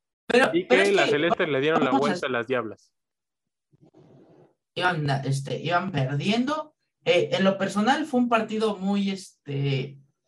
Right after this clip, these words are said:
Speaker 1: un poco soso, a lo mejor por la hora, pero, pero bueno, yo sigo insistiendo que esos tipos de partidos igual los deberían de meter cuando no jueguen los varoniles y en la noche para que las chicas igual no tengan ese,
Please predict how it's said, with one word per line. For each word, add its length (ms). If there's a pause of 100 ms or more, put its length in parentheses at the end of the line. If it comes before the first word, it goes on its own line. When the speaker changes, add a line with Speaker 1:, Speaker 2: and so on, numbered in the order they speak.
(260)
Speaker 1:
un 180
poco 280
soso, 580
a 120
lo 80
mejor 320
por 160
la 180
hora, 380 (880)
pero, 640 (200)
pero 240
bueno, 340 (100)
yo 160
sigo 240
insistiendo 640
que 140
esos 220
tipos 240
de 60
partidos 360
igual 360 (220)
los 120
deberían 300
de 80
meter 340
cuando 240
no 120
jueguen 460
los 680
varoniles 520
y 40
en 80
la 100
noche 280
para 260
que 100
las 160
chicas 320
igual 220
no 140
tengan 320
ese, 460